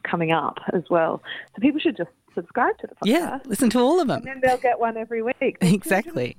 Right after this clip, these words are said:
Speaker 1: two hundred fifty episodes now, so there's not a lack of options.
Speaker 2: No, and, uh, just going back to what you said there, did you see a big shift in stories when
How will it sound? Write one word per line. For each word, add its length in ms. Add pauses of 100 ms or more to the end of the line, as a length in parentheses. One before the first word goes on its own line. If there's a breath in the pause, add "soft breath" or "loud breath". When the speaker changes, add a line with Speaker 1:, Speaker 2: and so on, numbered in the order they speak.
(100)
Speaker 1:
two 120
hundred 160
fifty 60
episodes 420
now, 280 (460 loud breath)
so 80
there's 220
not 300
a 40
lack 300
of 140
options. 580 (480 loud breath)
Speaker 2:
No, 420
and, 360 (100)
uh, 240
just 240
going 200
back 160
to 100
what 100
you 80
said 240
there, 180
did 220
you 80
see 160
a 60
big 180
shift 400
in 280
stories 580
when 320